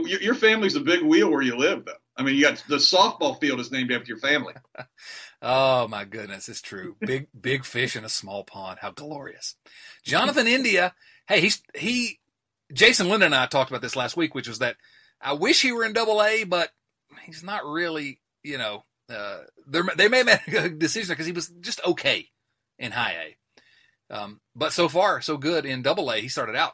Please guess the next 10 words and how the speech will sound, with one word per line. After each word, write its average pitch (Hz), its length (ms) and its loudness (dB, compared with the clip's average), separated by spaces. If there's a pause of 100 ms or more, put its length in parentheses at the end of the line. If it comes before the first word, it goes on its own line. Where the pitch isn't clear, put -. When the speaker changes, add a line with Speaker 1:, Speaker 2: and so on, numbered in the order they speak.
(100)
Speaker 2:
on 104 160 -16
fire. 156 720 -6 (1040)
Uh, 87 220 -16 (160)
I - 20 -20
think 117 160 -16
five 139 300 -4
for 135 80 -8
his 113 80 -10
first 139 240 -10
eleven, 147 560 -4